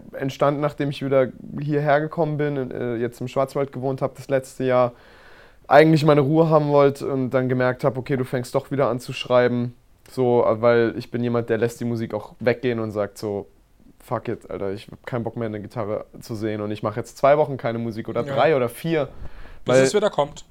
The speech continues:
Speaker 1: Genau, und, und, und, und, äh, früher hatte ich da immer voll Schiss vor, „Nein, du musst üben, nein, du musst dranbleiben, nein, oh Gott, nein, die Musik und was, wenn sie weggeht?“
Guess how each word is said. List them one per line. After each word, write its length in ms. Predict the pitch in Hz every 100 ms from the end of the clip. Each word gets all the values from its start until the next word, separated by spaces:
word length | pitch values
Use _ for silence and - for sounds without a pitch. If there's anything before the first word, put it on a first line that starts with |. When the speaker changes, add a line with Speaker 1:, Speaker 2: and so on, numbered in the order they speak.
| _
Speaker 1:
Genau, 260 | 170 175 156
und, 80 |
und, 220 | 143 143 135
und, 280 | 143 143 -
und, 420 | 127 131 127 -
äh, 140 | 127
früher 240 | 123 175 175
hatte 60 | 143
ich 80 |
da 80 | 143
immer 100 | 135
voll 220 | 123 139
Schiss 180 | - 147
vor, 160 | - 135
„Nein, 240 | 139 160
du 60 | 160
musst 200 | 156 -
üben, 200 | - 160
nein, 140 | -
du 60 | -
musst 200 | 170 -
dranbleiben, 320 | - 65 67
nein, 220 | 107 113 190
oh 80 |
Gott, 240 | - - -
nein, 300 | 127 127 -
die 80 | 226
Musik 380 | 247 311 311 -
und 100 | -
was, 160 | 208
wenn 140 | 220 208
sie 100 | 214
weggeht?“ 380 | 214 214 175